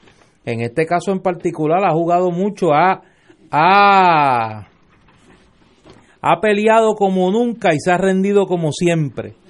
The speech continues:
a, al final del camino a la votación y al, al úcase de Donald Trump. Eh, es una victoria para Trump, no hay duda.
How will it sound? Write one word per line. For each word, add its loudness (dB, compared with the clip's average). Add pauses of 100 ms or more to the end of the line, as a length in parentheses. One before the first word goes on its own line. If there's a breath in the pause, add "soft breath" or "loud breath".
(540 loud breath)
a, -2 (380)
al -2
final -2
del -2
camino -4 (720 soft breath)
a -4
la 0
votación -4
y -4
al, -4
al -4
úcase -4
de -2
Donald -4
Trump. -10 (840 soft breath)
Eh, -2
es -4
una 2
victoria -2
para -4
Trump, -8
no -6
hay -8
duda. -10